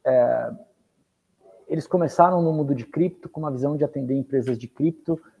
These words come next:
com uma visão de tecnologia, né? A gente começou com uma, uma visão um pouco diferente. Ó, vamos fazer um produto de custódia bulletproof, bank grade, que vai ajudar o banco a tomar decisão, né?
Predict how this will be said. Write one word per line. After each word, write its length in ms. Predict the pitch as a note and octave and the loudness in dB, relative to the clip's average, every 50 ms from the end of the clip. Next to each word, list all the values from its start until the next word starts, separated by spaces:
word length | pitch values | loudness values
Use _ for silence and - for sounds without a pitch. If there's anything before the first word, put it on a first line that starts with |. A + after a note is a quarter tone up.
| _ _ | _ _
com 120 | - - C3+ | -8 -4 -2
uma 100 | C3+ B2+ | -2 0
visão 220 | A#2+ A#2+ C#3 C#3+ | 0 0 -2 -2
de 100 | A#2+ B2 | -4 -6
tecnologia, 880 | - _ - C#3 - - C#3+ C3+ C3 C3+ B2 G2 G2+ G#2 G#2+ G#2+ G#2 | -4 _ 0 0 2 0 -2 0 0 2 0 0 0 -2 -2 -2 -2
né? 160 | G#2 A2 A#2 - _ _ _ _ _ - | -4 -6 -8 -12 _ _ _ _ _ -8
A 80 | A2+ A2 | -6 -4
gente 200 | C#3 D3+ C#3+ - | -4 -4 -6 -4
começou 320 | - D#3 D3+ - - D#3+ | -4 -2 -2 0 0 -2
com 120 | - - | -2 0
uma, 100 | D#3 D#3 | 2 2
uma 380 | D3 C3 C3 B2 C3+ C3+ C3+ C3 | 2 2 0 -4 -4 -2 -2 -2
visão 320 | B2+ B2 A#2 C3+ C#3 D3 | -2 0 0 0 2 2
um 100 | D3+ C#3+ | 0 -2
pouco 300 | - - - C#3+ - _ | -4 -4 -4 -4 -4 _
diferente. 340 | - - - C#3 B2+ A#2+ - | -8 0 0 0 0 0 -2
Ó, 60 | C3 | -4
vamos 200 | A#2 A#2+ D3+ D#3+ | -2 -2 -4 -4
fazer 180 | - E3 C#3 D#3 | -4 -4 -4 -4
um 60 | D3 | -4
produto 680 | - - D3+ C3+ A#2+ A#2 B2+ A#2+ - - - A2+ A2+ A2+ | -6 -4 -2 -2 -2 0 -2 -4 -4 -6 -8 -8 -8 -8
de 100 | - _ | -12 _
custódia 500 | _ _ - C3 A#2+ A2 A2 A#2 G#2+ - - - - _ _ _ _ _ _ | _ _ 0 2 2 2 2 0 -4 -4 -6 -20 -20 _ _ _ _ _ _
bulletproof, 760 | - G#2 - C#3+ D3 D#3+ D#3+ D#3+ - - - C#3+ B2 - - B2 | -14 -4 2 4 6 6 4 2 0 -6 -2 -2 -2 -2 -4 -2
bank 340 | G#2+ G#2+ C3 C#3 D#3 - - - - - | 4 4 4 4 4 -2 -6 -12 -10 -2
grade, 500 | B2 C3 B2+ B2+ B2 A#2 G2+ - - - - - - _ _ _ _ - | 2 2 4 4 4 2 0 -2 -8 -18 -20 -20 -20 _ _ _ _ -8
que 220 | - C#3 B2+ A#2+ _ - | -4 -4 -4 -4 _ -14
vai 600 | B2+ A2+ A#2 G#2+ G#2 A#2 C#3 D3 D#3+ F3 F3 D#3 | -14 -12 -10 -2 6 6 8 8 8 8 6 6
ajudar 600 | - C3 C#3+ D3 C#3 - D3+ C#3+ A#2+ A2+ - D3+ | 4 6 6 6 6 4 0 -4 0 8 10 10
o 100 | E3+ F3+ | 10 10
banco 360 | D3 B2 C#3+ D3+ D#3+ E3 - D#3+ | 8 4 2 2 2 2 2 0
a 60 | D3 | 0
tomar 260 | - D#3+ D3 C#3+ C#3+ | 2 2 2 2 0
decisão, 720 | C#3 D3+ C#3+ - D#3 C3 A#2+ B2+ C3 B2 A2+ A2+ A2+ G#2+ | 0 0 -4 -4 -6 -6 -2 0 0 2 2 0 -2 -2
né? 240 | A2+ B2 C3 C3+ | -2 -4 -4 -6